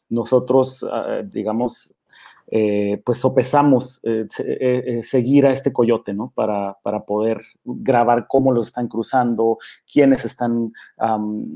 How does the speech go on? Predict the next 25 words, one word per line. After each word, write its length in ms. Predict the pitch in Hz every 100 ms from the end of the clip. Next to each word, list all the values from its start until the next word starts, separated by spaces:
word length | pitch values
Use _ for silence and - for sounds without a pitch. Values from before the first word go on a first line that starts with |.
| -
aventándose 640 | 117 117 131 127 127 139
y 120 | 135
por 280 | 127 120 104
qué 180 | - 147
se 120 | -
están 260 | 120 127 123
aventando 360 | 120 - 117
al 80 | 107
otro 180 | 110 127
lado. 400 | 139 147 139 143 - - - _
Hablamos 440 | 123 120 135 135 -
con 140 | 127
algunos 420 | 117 123 127 123
de, 220 | 120 113
de 120 | - 113
los 160 | 107
migrantes 480 | 123 117 127 123 127
también 420 | 117 120 135 131
sobre 240 | 131 120 110
las 200 | 107 -
causas 420 | 139 143 - 123
que 100 | 120
los 120 | 113
están 200 | - 135
orillando 540 | 135 135 156 151 147